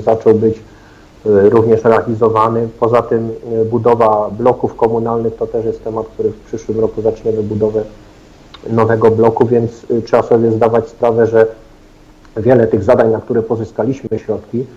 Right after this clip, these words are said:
dopie-, inwestycje, e, jeszcze się nawet nie zaczęły, a, a nawet są na etapie, e, dopiero rozstrzygania,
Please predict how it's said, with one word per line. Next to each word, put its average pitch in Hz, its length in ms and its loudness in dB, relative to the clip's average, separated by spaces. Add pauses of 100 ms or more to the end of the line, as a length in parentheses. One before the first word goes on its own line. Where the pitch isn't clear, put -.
(360)
dopie-, - 400 0
inwestycje, 123 800 -2 (320)
e, 110 40 -2
jeszcze 113 500 0
się - 120 -4
nawet 120 300 2
nie 120 120 -2
zaczęły, 117 580 2
a, - 120 -4
a 113 200 2
nawet 117 260 -4
są 120 200 -4
na 117 140 -2
etapie, 117 420 0 (520)
e, 107 180 -6
dopiero 113 460 2
rozstrzygania, 117 960 0